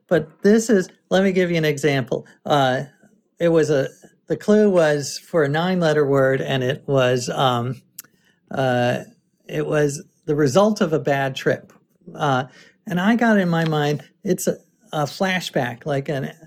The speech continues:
like an acid flashback. That's it. And I wouldn't let it go. I wouldn't let it go. And it was screwing me up. And it took me two hours to finally figure out, no, it's face plant. The result of a bad trip is face plant.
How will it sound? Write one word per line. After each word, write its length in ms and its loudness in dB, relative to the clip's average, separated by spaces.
like 300 -8
an 320 -6
acid 500 -4
flashback. 720 -4
That's 300 -4
it. 240 2
And 100 -2
I 120 0
wouldn't 380 4
let 220 6
it 120 2
go. 560 2
I 80 -4
wouldn't 360 4
let 160 6
it 80 2
go. 240 4
And 100 0
it 80 -6
was 180 -4
screwing 500 4
me 140 8
up. 240 2
And 80 -2
it 100 -4
took 240 0
me 100 2
two 300 2
hours 400 2
to 80 -6
finally 380 0
figure 340 0
out, 220 0
no, 220 4
it's 160 -2
face 400 2
plant. 400 -4
The 80 -4
result 420 2
of 100 2
a 60 0
bad 280 0
trip 300 -4
is 140 -6
face 340 0
plant. 320 -10